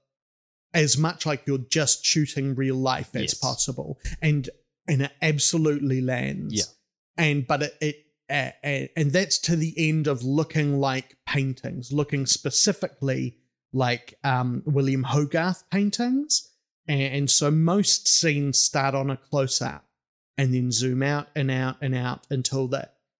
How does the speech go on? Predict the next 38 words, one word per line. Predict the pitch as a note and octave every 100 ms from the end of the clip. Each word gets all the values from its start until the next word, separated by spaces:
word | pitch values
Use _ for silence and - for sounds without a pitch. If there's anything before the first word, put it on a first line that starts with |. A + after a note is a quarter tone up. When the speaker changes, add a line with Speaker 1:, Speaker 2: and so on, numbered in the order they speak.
| _ _ _
Speaker 1:
until | C3+ A#2+ - C#3+
you | C3+ C#3
reveal | C3+ A#2+ C#3
that | C3 -
all | E3 E3+
of | D3+
the | D#3
characters | C#3 C3+ C3 B2
are | C#3
in | C3
this | B2+
incredibly | C3+ B2+ - - F3+ F3+ E3 F3+
non-naturalistic | E3 C3+ C#3 D3+ D#3 D3+ D#3 - D#3+ C#3+ C#3 - D#3 - -
layout. | C#3 C#3 C3+ B2+ C#2+ C#3
Speaker 2:
Yeah, | A2 F2
especially | C3 E3+ E3 D#3+
in | C3+
the |
second | B2+ B2 A2+
half | A2+ -
of | G2
the | -
film. | G2 F2+ F2 - -
Every | C3 C3+
scene | - A#2+ A2 A2
is | G#2 F#2+
a | A#2+
bunch | C3+ B2+
of | A#2+ G#2+
rich | -
people | C3 A#2 A2
in | A2
a |
weird | G2+ G#2+ G2
tableau. | - G2+ G#2 G#2 F#2 E2+ F2 D3
Speaker 1:
Yeah. | C3+ A2+ - -
Speaker 2:
And | G2+ G#2
then, | G#2+ G2+ G3 F#2+